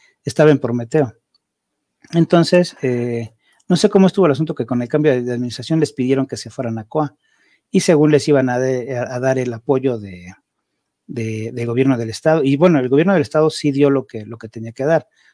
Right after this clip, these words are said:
dio servidores, conectividad, pero aquí, por ejemplo, eh, bueno, yo los apoyé con la migración, migramos todos los registros a, a coa,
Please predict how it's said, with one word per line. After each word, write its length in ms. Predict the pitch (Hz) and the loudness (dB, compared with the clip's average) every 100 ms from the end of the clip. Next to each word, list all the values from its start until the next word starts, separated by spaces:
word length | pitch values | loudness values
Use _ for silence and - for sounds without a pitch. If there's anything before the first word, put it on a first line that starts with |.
| _ | _
dio 160 | 139 - | 0 0
servidores, 720 | 123 110 113 135 147 127 - | -2 -4 -2 0 0 -2 -8
conectividad, 800 | - 107 - 113 110 123 135 - _ _ _ _ _ _ _ _ _ - - - | -12 -12 -12 -12 -8 -4 -4 -6 _ _ _ _ _ _ _ _ _ -20 -10 -4
pero 140 | 123 | -4
aquí, 140 | 120 | -2
por 160 | 147 143 | 0 0
ejemplo, 560 | 117 143 143 151 143 127 | 0 -2 0 0 0 -2
eh, 460 | 123 120 120 123 | -6 -6 -8 -8
bueno, 240 | 143 151 151 | -2 0 2
yo 140 | 151 | 2
los 160 | 151 143 | 0 -2
apoyé 260 | 131 127 | -4 -2
con 160 | 139 131 | 0 -2
la 80 | 117 | -2
migración, 560 | 117 113 113 156 156 - _ _ _ _ | -6 -6 -6 -4 -4 -6 _ _ _ _
migramos 400 | 117 127 135 - | -2 0 0 0
todos 200 | 139 135 | 0 0
los 180 | 117 117 | -2 -8
registros 580 | 113 131 - 127 110 113 | -10 -12 -10 -12 -12 -14
a, 340 | 101 95 - - | -16 -18 -20 -20
a 100 | 110 | -18
coa, 360 | - 139 190 | -4 -2 -2